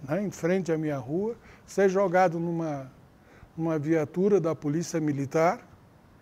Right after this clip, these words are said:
e conduzido como marginal. Parecia que eu tinha matado, roubado, estuprado,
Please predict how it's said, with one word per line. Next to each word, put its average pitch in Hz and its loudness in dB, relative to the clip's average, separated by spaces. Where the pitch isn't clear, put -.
e 202 -10
conduzido 220 -2
como 285 0
marginal. 220 2
Parecia 156 -6
que 214 -8
eu 269 -2
tinha 247 0
matado, 165 0
roubado, 151 0
estuprado, 156 0